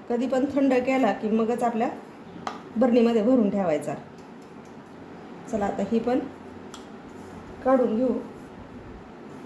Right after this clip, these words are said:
तर पहा आता आपल्याला घालायचं आहे तेलाचं मोहन. त्यासाठी आता तेल कडकडीत असं गरम करून घ्यायचं आहे आपल्याला.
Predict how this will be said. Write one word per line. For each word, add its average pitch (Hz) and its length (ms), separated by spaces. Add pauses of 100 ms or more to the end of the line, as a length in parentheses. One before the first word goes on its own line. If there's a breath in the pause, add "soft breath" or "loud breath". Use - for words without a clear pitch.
(500)
तर 262 80
पहा 311 160
आता 277 280 (340)
आपल्याला 262 300
घालायचं 277 420
आहे 294 100 (600)
तेलाचं 277 480
मोहन. 302 340 (240)
त्यासाठी 269 320
आता 247 220 (520 loud breath)
तेल 269 160 (240)
कडकडीत 330 480
असं 339 220
गरम 254 240
करून 262 260
घ्यायचं 294 260
आहे 233 100
आपल्याला. 214 360